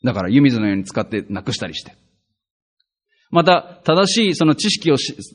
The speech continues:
正しい知識をどう使っていいか分からないその知恵がなければ、その社会的な弱者を、その、貪ったり、その人たちから巻き上げたりするんですよ。それは知識、知識がないんじゃなくて知恵がないんですよ。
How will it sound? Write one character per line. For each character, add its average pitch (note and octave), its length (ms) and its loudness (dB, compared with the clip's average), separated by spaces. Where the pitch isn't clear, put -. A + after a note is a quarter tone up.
正 D#3+ 420 0
し D3+ 60 -4
い - 0 -
知 F3+ 180 -4
識 E3 220 0
を D#3+ 120 4
ど F#3 160 4
う F#3+ 80 0
使 F#3 140 -2
っ D3+ 80 0
て D#3 100 0
い D3+ 40 2
い - 40 -2
か C#3 100 2
分 C#3+ 140 2
か E3 100 4
ら E3 80 2
な C#3 80 2
い G#2+ 60 -2
そ C3 80 0
の A2+ 100 0
知 - 220 -2
恵 F3+ 40 4
が D#3+ 120 2
な D#3 120 4
け C#3+ 120 0
れ F#2+ 100 0
ば、 D#2+ 180 -8
そ D#3 120 2
の D3 120 4
社 D3 160 0
会 E3 200 2
的 E3 180 -2
な D3+ 120 2
弱 F3+ 260 -2
者 C#3 140 2
を、 D3 400 0
そ C3+ 100 -4
の、 B2 220 2
貪 A#2+ 360 0
っ D#3 80 0
た B2+ 120 2
り、 G2+ 120 -4
そ - 120 -2
の E3 80 4
人 D#3 140 0
た C#3 60 2
ち - 80 -12
か C#3 80 0
ら B2 80 2
巻 A#2+ 200 2
き G3 60 4
上 F3 80 2
げ E3 100 0
た A#2+ 80 0
り G#2+ 80 -4
す G#2+ 100 -6
る E2+ 80 -6
ん C#2 60 -10
で A1 60 -16
す - 80 -20
よ。 - 80 -20
そ B2+ 80 -2
れ B2 60 4
は A#2+ 60 2
知 F3+ 160 -2
識、 - 240 -6
知 A#3 160 -2
識 E3 180 -2
が C3 80 2
な C3+ 120 4
い B2+ 60 4
ん - 20 4
じ G2+ 60 2
ゃ F#2+ 40 0
な F#2+ 80 -4
く - 60 -14
て G2 100 -6
知 - 200 -2
恵 G#3+ 60 4
が C3+ 80 0
な G2 120 0
い F2+ 40 -2
ん - 40 -4
で - 80 -8
す - 60 -20
よ。 - 80 -20